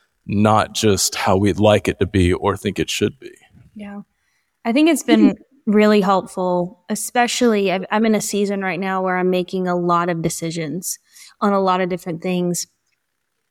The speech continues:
Speaker 2: And there's been so many times where it's, it's really just been to step back and ask the question, like, "Okay, what it, why are you gripping so tight? Why are you trying to control
Speaker 1: Yeah.
Speaker 2: this so much?"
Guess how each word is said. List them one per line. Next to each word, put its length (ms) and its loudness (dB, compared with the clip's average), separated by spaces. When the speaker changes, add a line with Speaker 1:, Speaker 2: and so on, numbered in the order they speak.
Speaker 2:
And 160 6
there's 180 8
been 160 8
so 220 2
many 220 2
times 560 0
where 360 0
it's, 360 -4
it's 160 0
really 260 2
just 320 -6
been 420 0
to 100 -6
step 260 -2
back 220 0
and 100 4
ask 240 0
the 80 -2
question, 600 2
like, 360 0
"Okay, 300 2
what 180 4
it, 100 2
why 160 2
are 80 6
you 160 6
gripping 260 4
so 160 2
tight? 280 -2
Why 120 2
are 60 6
you 160 4
trying 220 2
to 60 2
control 360 2
Speaker 1:
Yeah. 60 4
Speaker 2:
this 120 -2
so 100 -2
much?" 460 -6